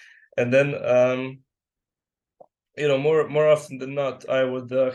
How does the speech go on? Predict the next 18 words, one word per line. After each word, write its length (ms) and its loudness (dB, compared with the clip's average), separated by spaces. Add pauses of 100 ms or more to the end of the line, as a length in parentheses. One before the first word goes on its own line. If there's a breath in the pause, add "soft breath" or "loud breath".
have 160 -6
this 200 -12
feeling 280 -4
like, 280 -4
you 120 -6
know, 100 -2
I'm 180 0
an 180 -2
outcast 600 -6
or 40 -14
whatever, 520 -10
right? 240 -2
Even 220 -2
though, 120 2
like, 220 0
I 60 -2
had, 260 -2
like, 220 -8